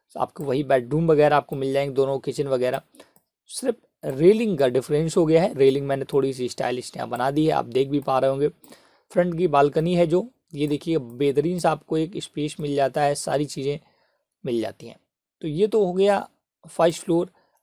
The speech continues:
अब हम बात करते हैं इसके लास्ट फ्लोर की। तो लास्ट फ्लोर और फर्स्ट फ्लोर में डिफरेंस नहीं है, क्योंकि सेम ही है, चारों तरफ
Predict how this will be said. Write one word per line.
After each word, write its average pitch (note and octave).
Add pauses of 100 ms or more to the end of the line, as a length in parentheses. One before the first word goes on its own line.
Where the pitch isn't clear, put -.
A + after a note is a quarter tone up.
(140)
अब G3
हम F3
बात D#3+
करते D#3
हैं F#3
इसके -
लास्ट A2
फ्लोर -
की। - (720)
तो F3+
लास्ट D#3
फ्लोर A3
और F#3+
फर्स्ट -
फ्लोर F#3
में F3+ (180)
डिफरेंस D#3
नहीं D3+
है, E3+
क्योंकि D#3
सेम D#3
ही F3
है, F3
चारों C#3+
तरफ C#3